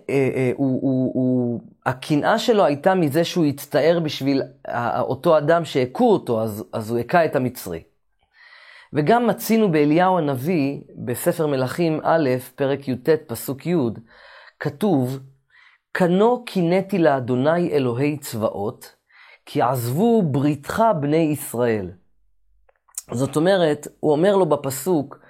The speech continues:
"ריבונו של עולם, אני מקנא לך שעזבו את בריתך." זאת אומרת, קנאה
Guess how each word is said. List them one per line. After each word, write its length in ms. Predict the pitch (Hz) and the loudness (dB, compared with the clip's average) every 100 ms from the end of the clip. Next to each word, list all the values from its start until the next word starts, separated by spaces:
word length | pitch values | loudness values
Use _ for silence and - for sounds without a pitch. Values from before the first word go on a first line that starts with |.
| - - - - _ _ | -20 -20 -20 -20 _ _
"ריבונו 360 | 151 151 170 220 | -2 2 2 2
של 180 | 220 190 | 4 4
עולם, 260 | 185 180 | 4 2
אני 120 | 151 165 | 0 0
מקנא 540 | 175 175 190 196 226 | -2 0 0 2 4
לך 380 | 247 180 131 101 90 - _ _ - _ | 4 2 0 -4 -6 -12 _ _ -20 _
שעזבו 640 | - 143 127 113 113 175 | -4 0 0 -2 -2 2
את 140 | 165 127 | 2 0
בריתך." 440 | 120 123 127 - 104 85 _ _ _ _ _ - - - | -2 -2 -2 -2 -2 -4 _ _ _ _ _ -20 -20 -12
זאת 200 | 131 143 | -6 0
אומרת, 320 | 180 233 240 | 2 2 0
קנאה 680 | - 170 165 190 247 214 | -2 -2 0 2 2 2